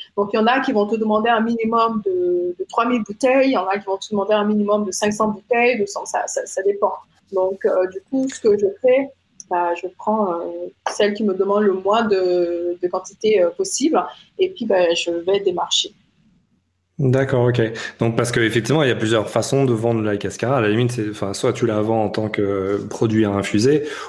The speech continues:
Speaker 2: ou alors en boisson déjà, déjà préparée.
Speaker 1: Ok.
Speaker 2: Et, euh, et, et là, alors, enfin, c'est, du coup, c'est vraiment deux, euh, deux visions très différentes. Et pour toi, c'est deux, deux façons très différentes aussi de voir, euh, l'entrepreneuriat de, ouais, et le, la production de,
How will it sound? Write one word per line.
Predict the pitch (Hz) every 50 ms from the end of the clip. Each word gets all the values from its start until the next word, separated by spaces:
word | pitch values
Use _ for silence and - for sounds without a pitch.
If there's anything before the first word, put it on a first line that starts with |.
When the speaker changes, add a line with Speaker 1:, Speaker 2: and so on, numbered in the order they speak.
| - -
Speaker 2:
ou | - 151 139 135
alors | 117 117 131 135
en | 117 107 104
boisson | 101 98 104 104 101 - - 127 123
déjà, | 113 107 98 113 113 113 110 107 104 101 101 104
déjà | 107 101 101 104 104 104
préparée. | 101 - - 101 101 - 117 131 113 101 - - - - - - - - 214 214 - -
Speaker 1:
Ok. | 202
Speaker 2:
Et, | 117 110 107
euh, | 104 101 101 101 101 104 - - -
et, | - 58 - - - - 90 90 104 120 - - - - -
et | 131 117 113 107
là, | 107 117 120 123
alors, | 117 113 107 104
enfin, | 101 101 101 - 101
c'est, | 92 - 107 101 98 95 - -
du | 127 117 113 117 117
coup, | 120 - 120
c'est | - - -
vraiment | 107 104 98 104 110 110 107
deux, | 107 110 107 117 117 120 117 113 107
euh, | 101 101 101 98 98 101 - - - - - - _ _ _ _ -
deux | 117 117 135
visions | 127 127 127 123 127 123 120
très | 120 - - 117
différentes. | 113 110 104 - - 117 131 160 170 165 -
Et | - 107
pour | 101 - - 104 -
toi, | - 127 135 135
c'est | 131 - 110 104
deux, | 101 104 117 117 117 110 107 104
deux | 98 104 104
façons | - - 98 - - 110 104
très | - - - 117
différentes | 110 104 - 113 110 120 120 117
aussi | 101 - 127
de | 120 110
voir, | 104 107 113 113 110
euh, | 101 98 98 98 98
l'entrepreneuriat | 101 98 98 - - 95 - - - 98 98 95 95 104 110 117
de, | 110 101 95 101 107 117 135
ouais, | 117 110 113 -
et | 110
le, | 101 101 101 98 95
la | 98 95 95
production | - - - 113 104 - - 117 117
de, | 113 104 101 101 98